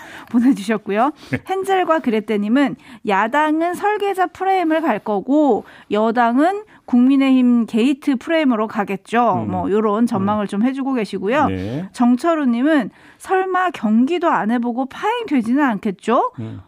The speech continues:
Speaker 1: 오늘 아침에 한 조간이 그런 얘기를 실었잖아요.
Speaker 2: 음.
Speaker 1: 증인 채택 영, 핵심 자료 영.
Speaker 2: 음.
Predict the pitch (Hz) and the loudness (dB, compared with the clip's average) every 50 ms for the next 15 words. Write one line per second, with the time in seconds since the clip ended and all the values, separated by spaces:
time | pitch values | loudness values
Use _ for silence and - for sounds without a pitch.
0 | _ _ _ 247 254 311 359 349 285 208 214 - - 277 269 269 269 285 320 330 | _ _ _ 0 0 2 2 2 0 0 -2 -4 -2 0 2 2 2 2 2 0
1 | 320 285 254 220 202 233 233 233 226 - 226 220 220 214 196 190 190 196 - 214 | -2 -2 -2 -2 0 0 0 0 -2 -2 -2 -2 -2 -2 -2 -4 -4 -6 -6 -6
2 | - 262 269 254 - 208 180 180 180 190 214 - - 240 233 254 254 233 - 233 | -6 -6 -6 -4 -4 -6 -4 -4 -4 -6 -6 -4 0 0 2 2 2 0 -2 -4
3 | 190 - - 226 202 - 190 220 226 214 185 185 - - _ _ _ _ - 339 | -6 -4 -4 -4 -4 0 0 0 0 0 -2 -4 -8 -14 _ _ _ _ -6 -6
4 | - - 339 320 294 262 240 214 202 202 202 190 190 220 220 202 180 190 180 _ | -4 -4 -2 0 0 0 0 0 -2 -2 0 0 2 0 0 0 -2 -8 -12 _
5 | _ - 117 107 104 | _ -14 -12 -12 -14